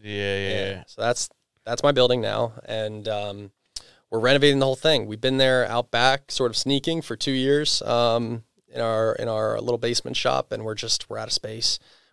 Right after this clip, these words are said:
Speaker 2: We're growing the team, you know, we, we, we're, we're getting bigger and bigger projects, and, and we just need, need bigger machinery and bigger space. So we're renovating the whole building top to bottom. Um, renovations will go through the end of the year,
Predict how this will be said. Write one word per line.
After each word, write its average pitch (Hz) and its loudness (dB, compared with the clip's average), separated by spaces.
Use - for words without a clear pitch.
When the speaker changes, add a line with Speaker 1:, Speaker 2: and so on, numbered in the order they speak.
Speaker 2:
We're 110 -12
growing 127 2
the 123 0
team, 123 -2
you 113 -8
know, 107 -6
we, 110 -16
we, 110 -20
we're, 113 -16
we're 113 -6
getting 117 -4
bigger 117 -2
and 113 -2
bigger 113 -2
projects, 107 -4
and, 107 -12
and 110 -14
we 104 -12
just - -4
need, 107 -14
need 110 -6
bigger 120 -6
machinery 110 -4
and 104 -10
bigger 110 -8
space. 110 -4
So - -2
we're 110 -6
renovating 127 -2
the 117 -6
whole 117 -2
building 117 -4
top - -8
to 110 -14
bottom. 120 -6
Um, 107 -8
renovations 117 -4
will 113 -8
go 113 -4
through 117 -10
the 113 -6
end 113 -6
of 107 -12
the 110 -12
year, 120 -2